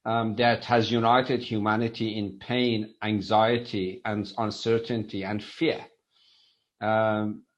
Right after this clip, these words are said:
and, uh, for the first time, uh,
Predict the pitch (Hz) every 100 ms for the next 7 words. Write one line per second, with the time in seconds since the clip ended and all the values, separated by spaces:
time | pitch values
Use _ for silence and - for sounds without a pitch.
0 | 117 117 117 117 104 110 117 113 110 104
1 | _ - 120 120 - 127 127 - 117 110
2 | 135 165 160 110 107 101